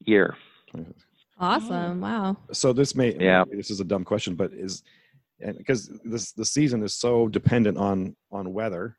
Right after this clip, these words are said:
Speaker 3: uh, s-, out of your control. But as far as the, the years of getting ready for something or a challenge you faced in this job, how does this rank? Is this the biggest challenge you
Speaker 1: Oh.
Speaker 3: guys have faced, or?
Speaker 1: A-, absolutely.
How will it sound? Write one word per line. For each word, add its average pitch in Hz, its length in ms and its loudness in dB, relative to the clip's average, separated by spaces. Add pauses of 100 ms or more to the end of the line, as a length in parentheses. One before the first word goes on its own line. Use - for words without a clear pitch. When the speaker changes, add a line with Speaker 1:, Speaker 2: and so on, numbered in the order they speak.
(300)
Speaker 3:
uh, 90 200 -4
s-, - 260 -10
out 98 120 -2
of 95 100 -6
your 92 100 -6
control. 90 440 -4
But 87 220 -4
as 90 120 -6
far 110 260 2
as - 240 -2 (440)
the, 104 220 2 (260)
the 101 100 0
years 110 460 0
of 98 180 -8
getting 104 180 -2
ready 95 220 -2
for 98 120 -6
something 92 360 -4
or 90 80 -2
a 85 60 -2
challenge 98 400 -6
you 95 100 -2
faced 95 380 -4
in 92 80 -4
this 90 140 -6
job, 92 380 -2
how 92 140 -6
does 90 160 -6
this 87 140 -10 (100)
rank? 87 240 -8 (560)
Is 107 80 -4
this - 40 -12
the 101 80 -14
biggest 101 300 0
challenge 107 280 0
you 123 60 6
Speaker 1:
Oh. 131 40 8
Speaker 3:
guys 127 140 4
have 101 100 -8
faced, 110 320 0
or? 87 160 4 (500)
Speaker 1:
A-, - 120 0 (340)
absolutely. 104 720 4